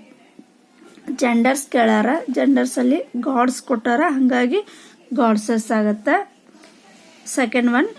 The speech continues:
ಇದರದ್ದು ಆನ್ಸರು. ಇನ್ನು ಡಾಕ್ಟರ್ ಅಬ್ದುಲ್ ಕಲಾಂ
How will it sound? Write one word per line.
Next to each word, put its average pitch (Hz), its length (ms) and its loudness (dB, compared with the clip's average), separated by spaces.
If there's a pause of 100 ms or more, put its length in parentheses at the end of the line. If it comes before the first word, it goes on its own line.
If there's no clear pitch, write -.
(120)
ಇದರದ್ದು 247 580 0 (260)
ಆನ್ಸರು. 226 840 0 (2000)
ಇನ್ನು 285 460 4
ಡಾಕ್ಟರ್ 285 680 -2 (340)
ಅಬ್ದುಲ್ 247 400 0
ಕಲಾಂ 262 420 0